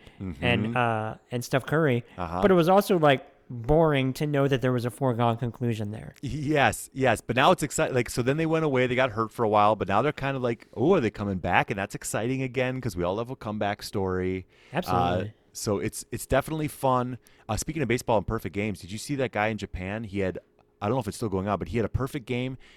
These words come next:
Speaker 2: and then he, the next game he pitched, he had, like, eight more innings of a perfect game, and then they took him out 'cause his pitch count was whatever.
Speaker 1: I
Speaker 2: Too
Speaker 1: saw
Speaker 2: high.
Speaker 1: that. That's, that, that dude's incredible. And they said, too, in the eighth inning,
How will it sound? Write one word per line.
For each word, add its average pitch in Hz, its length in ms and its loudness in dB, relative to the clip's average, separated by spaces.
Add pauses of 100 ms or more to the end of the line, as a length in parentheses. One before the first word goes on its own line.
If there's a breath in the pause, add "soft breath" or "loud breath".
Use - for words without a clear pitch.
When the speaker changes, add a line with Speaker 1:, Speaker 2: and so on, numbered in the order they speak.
(180 soft breath)
Speaker 2:
and 101 100 -4
then 110 100 2
he, 117 100 0 (180)
the 110 60 -4
next 117 260 -2
game 131 200 -4
he 98 60 -2
pitched, - 400 -6 (300 soft breath)
he 110 220 -2
had, 104 140 0 (140)
like, 104 280 -4
eight 127 240 -2
more 123 180 2
innings 113 400 -2
of 90 80 -2
a 85 60 -6
perfect 98 360 -2
game, 92 220 0
and 85 100 -4
then 85 60 -6
they 85 80 -4
took - 220 -10
him 80 80 -6
out 80 100 -8
'cause - 80 -18
his 73 140 -16
pitch - 240 -12
count 80 180 -10
was - 220 -12
whatever. 76 380 -8 (520 soft breath)
Speaker 1:
I 143 120 4
Speaker 2:
Too - 20 4
Speaker 1:
saw 143 160 4
Speaker 2:
high. 139 60 6
Speaker 1:
that. 123 420 0 (120)
That's, 165 360 4 (760)
that, 160 340 -4
that 175 160 4
dude's 160 180 2
incredible. 110 460 -4
And 123 120 0
they 185 100 2
said, 170 220 2
too, 175 320 4 (400 soft breath)
in 165 120 4
the 165 120 4
eighth 156 200 4
inning, 147 360 2